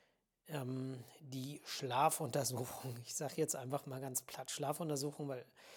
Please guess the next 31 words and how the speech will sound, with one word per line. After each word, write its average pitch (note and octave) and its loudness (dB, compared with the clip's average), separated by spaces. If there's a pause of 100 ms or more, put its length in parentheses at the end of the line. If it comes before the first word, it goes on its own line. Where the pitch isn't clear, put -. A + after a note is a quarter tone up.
(180)
ich - -20
glaube, D3 4
dann C#3+ 4
wissen D#3 4
die C#3+ 4
meisten, C#3+ 2
was C#3 6
damit C3 0
gemeint B2+ -2
ist. D3 0 (520)
Mm, C#3 -4 (100)
im C#3 -2
Fachjargon C#3+ 4
heißt C#3 2
das C3+ 0
die D3 -4
kardiorespiratorische C#3 2
Polygraphie D3+ 0 (640)
oder C#3+ 6
synonym C3+ 2
dafür C3 -2
kann C3+ -6
man B2+ -2
auch A#2 -6
sagen, B2 0
das A#2 0
Schlafapnoe-Screening. C3+ 2 (1300)
Das D3 2
ist E3 4
eine D#3+ 2
Untersuchung, E3 2